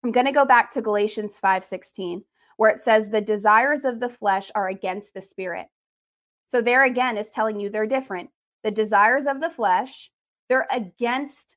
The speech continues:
the spirit. And the desires of the spirit are against the flesh. For these are opposed to each other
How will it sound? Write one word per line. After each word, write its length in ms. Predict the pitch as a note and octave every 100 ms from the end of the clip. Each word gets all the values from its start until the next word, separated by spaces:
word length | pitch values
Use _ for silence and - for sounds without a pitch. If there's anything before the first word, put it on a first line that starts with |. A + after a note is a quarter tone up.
| _ -
the 140 | G#3+
spirit. 580 | A3 - A3 G3+ E3+ - _ _ _ _ _ _ _ -
And 160 | A#3+
the 60 | A3+
desires 600 | A3 G#3+ A3 A3+ C4+ D4
of 160 | C#4
the 80 | D#4+
spirit 560 | D#4 - G#3+ F#3+ G3+ -
are 160 | G#3 -
against 500 | A3 G#3+ F#3+ G3 -
the 80 | A3
flesh. 560 | - B3+ G3+ - - _ _ _ -
For 120 | B3
these 260 | B3 D4+ -
are 240 | B3+ -
opposed 760 | - A#3 - B3+ C#4+ D4+ C#4+ -
to 160 | A#3+ A3
each 200 | A3 G#3+
other 420 | G3 F3 F3